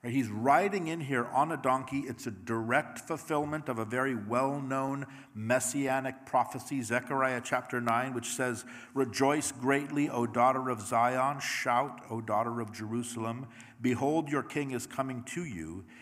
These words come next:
He is just and having salvation, lowly and riding on a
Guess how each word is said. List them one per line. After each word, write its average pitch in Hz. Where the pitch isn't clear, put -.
He 123
is 113
just 135
and 104
having 123
salvation, 92
lowly 104
and 82
riding 110
on 92
a 90